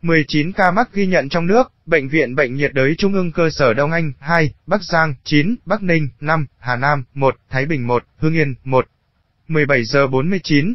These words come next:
ngày mười hai tháng năm năm hai nghìn không trăm hai mươi mốt, Bộ Y tế thông báo về ba mươi ca mắc mới, trong đó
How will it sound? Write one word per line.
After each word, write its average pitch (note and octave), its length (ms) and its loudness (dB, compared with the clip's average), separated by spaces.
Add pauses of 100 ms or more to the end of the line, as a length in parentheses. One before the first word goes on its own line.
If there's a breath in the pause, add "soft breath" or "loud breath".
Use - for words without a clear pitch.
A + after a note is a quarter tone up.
ngày D#3 220 -2
mười C#3 180 0
hai D3+ 200 -2
tháng D3+ 160 -4
năm F3 160 -2
năm E3 120 -2
hai D#3+ 120 -2
nghìn C3 180 -4
không D3+ 160 -4
trăm D#3 180 -2
hai D#3+ 100 -2
mươi D#3 160 -2
mốt, G3 220 0 (140)
Bộ D3 160 0
Y D3+ 100 -2
tế C#3+ 220 -2
thông E3 160 -2
báo C3+ 220 0
về F3 200 -2
ba C#3 140 -2
mươi D#3 160 -2
ca D3 180 0
mắc F3 200 -4
mới, D3+ 320 0 (140)
trong D#3+ 160 -4
đó C#3 300 0